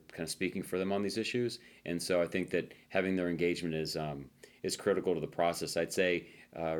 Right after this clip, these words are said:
some resources that I would recommend would be on our, our website. Uh, it's w w w dot n c p a net dot org, uh, slash advocacy, and, and there you can find one-pagers on a lot of these issues that we're talking about, um, as well as, uh, links to how f-,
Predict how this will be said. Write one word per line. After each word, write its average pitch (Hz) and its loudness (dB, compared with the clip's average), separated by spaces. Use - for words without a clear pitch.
some 95 -2
resources 90 2
that 82 2
I 82 2
would 80 -2
recommend 82 -2
would 76 -6
be 76 -2
on 71 -4
our, 76 -10
our 73 -6
website. 85 -2
Uh, 76 -4
it's - -10
w 87 0
w 82 0
w 85 0
dot 78 -2
n 92 -2
c 87 -4
p 85 -2
a 85 2
net 82 -4
dot 78 -4
org, 87 0
uh, 73 -6
slash 82 0
advocacy, 85 0
and, 78 -2
and 82 -6
there 90 4
you 82 -4
can 80 -8
find 82 -4
one-pagers 82 -2
on 80 -8
a 82 -8
lot 82 -6
of - -4
these 78 -6
issues 78 -10
that 76 -10
we're - -8
talking 82 -4
about, 78 -2
um, 78 -8
as 82 -4
well 85 2
as, 76 -4
uh, 71 -8
links 90 -2
to 82 -2
how 82 0
f-, - -10